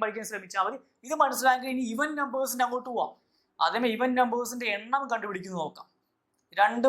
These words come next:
മുതൽ പത്ത് വരെ എത്ര എണ്ണം? ഒന്ന്, രണ്ട്, മൂന്ന്, നാല്, അഞ്ച്. എന്ത് ചെയ്തു? നേരെ പകുതി എടുത്തു അല്ലേ? അഞ്ചെണ്ണം, ഫൈവ് നമ്പേഴ്സ്. രണ്ട്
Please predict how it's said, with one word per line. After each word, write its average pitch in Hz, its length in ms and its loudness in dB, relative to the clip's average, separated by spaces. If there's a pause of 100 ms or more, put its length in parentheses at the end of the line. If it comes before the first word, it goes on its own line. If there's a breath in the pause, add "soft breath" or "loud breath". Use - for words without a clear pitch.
മുതൽ 220 200 6 (160)
പത്ത് - 340 0
വരെ 135 160 -2 (260)
എത്ര 170 140 -2 (100)
എണ്ണം? - 180 -10 (1300)
ഒന്ന്, 202 160 6 (100)
രണ്ട്, 185 220 8 (120)
മൂന്ന്, 180 240 6
നാല്, 165 220 6
അഞ്ച്. 139 180 -6 (200)
എന്ത് 170 140 -14
ചെയ്തു? 190 160 -8 (140)
നേരെ 233 280 4
പകുതി 214 260 4
എടുത്തു 170 200 -8
അല്ലേ? 214 100 -14 (220)
അഞ്ചെണ്ണം, 156 380 -6 (100)
ഫൈവ് 180 200 -2
നമ്പേഴ്സ്. 165 340 -10 (1600)
രണ്ട് 262 260 10